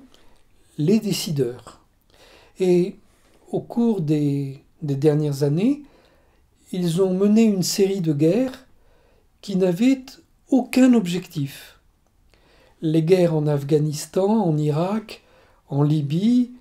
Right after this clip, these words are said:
euh, ce qu'ils font aujourd'hui en Syrie, ou ce qu'ils faisaient, c'est en train de se terminer au Yémen, ça n'a aucun intérêt pour eux. Aucun.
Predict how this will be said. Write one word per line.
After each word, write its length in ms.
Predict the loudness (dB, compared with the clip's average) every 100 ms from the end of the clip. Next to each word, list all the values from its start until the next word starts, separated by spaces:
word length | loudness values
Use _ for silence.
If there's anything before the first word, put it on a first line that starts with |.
| _ _ _ _ -8
euh, 340 | -4 -2 -4
ce 120 | -6 -8
qu'ils 160 | -10
font 520 | -6 -4 -2 -2 -4 -6 -8
aujourd'hui 420 | -6 -6 -2 -2
en 120 | -2
Syrie, 500 | -4 -6 0 0 0 -6 -18 _ _ -12
ou 100 | -10
ce 160 | -8
qu'ils 440 | -8 -2 0 0 -2
faisaient, 600 | -8 0 0 2 2 0
c'est 260 | -2 -8
en 80 | -6
train 140 | -4 -6
de 80 |
se 100 | -6
terminer 520 | -4 -2 -2 -2 -2 0
au 80 |
Yémen, 520 | 0 0 0 0 0 -2 -10 _ _ _ _ _ -16
ça 260 | -4 0
n'a 340 | 2 2 0 -6 _
aucun 320 | -2 2 4
intérêt 340 | 4 2 0 -2
pour 280 | -4 -4 -6
eux. 80 | -8 _ _ _ _ _ _ _ _ _ _ _ _ _ _ _ _ -16
Aucun. 320 | -10 -10